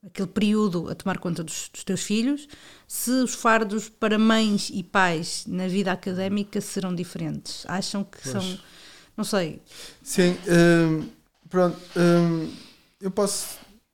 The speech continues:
Speaker 2: e, e, lá está, eu acho que deve haver imensos casos, não deve ser tudo igual. Hum, eh, realmente também havia uma questão, que era co-, nessa situação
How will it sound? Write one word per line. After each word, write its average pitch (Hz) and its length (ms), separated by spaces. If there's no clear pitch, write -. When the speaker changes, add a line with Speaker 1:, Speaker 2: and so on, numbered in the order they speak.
Speaker 2:
e, 170 60
e, 160 340
lá 175 160
está, 170 200
eu 143 140
acho 156 140
que - 80
deve 160 240
haver 151 260
imensos 151 360
casos, 107 480
não 120 240
deve 123 180
ser 131 160
tudo 127 640
igual. 110 420
Hum, 143 1040
eh, 160 200
realmente 190 420
também 196 280
havia 185 220
uma 180 220
questão, 117 420
que 120 140
era 117 180
co-, 131 240
nessa 147 320
situação 143 800